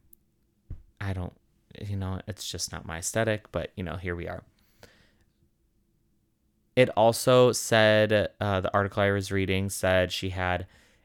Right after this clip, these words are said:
exotic plants around the house and on the terrace.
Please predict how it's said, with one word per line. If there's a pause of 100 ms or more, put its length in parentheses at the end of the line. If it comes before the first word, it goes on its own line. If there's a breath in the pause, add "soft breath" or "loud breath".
(120 soft breath)
exotic (120)
plants
around
the
house (580 soft breath)
and
on
the
terrace.